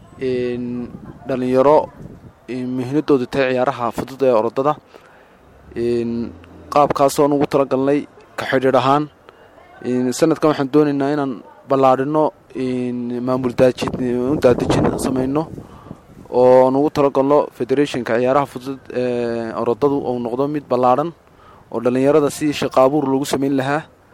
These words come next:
Een, capacity-googa orodadana kor loogu qaadi lahaa, tababarkooga, een, khibraddana loo gaadhsiin lahaa gobollada, een, bariga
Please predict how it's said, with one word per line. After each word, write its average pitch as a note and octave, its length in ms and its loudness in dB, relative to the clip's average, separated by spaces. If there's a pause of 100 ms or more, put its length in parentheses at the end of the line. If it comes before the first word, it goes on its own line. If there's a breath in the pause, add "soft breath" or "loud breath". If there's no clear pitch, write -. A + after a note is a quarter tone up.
(500 soft breath)
Een, B2 300 0
capacity-googa C#3 960 2
orodadana D3 520 2
kor - 200 2
loogu C#3 220 4
qaadi C#3+ 180 6
lahaa, C#3+ 260 4 (120)
tababarkooga, C#3+ 800 2 (680 soft breath)
een, C3 280 0
khibraddana D#3+ 500 4
loo E3 140 6
gaadhsiin D3 360 4
lahaa D3 440 4
gobollada, C#3 640 4
een, A#2+ 440 -4
bariga B2 500 2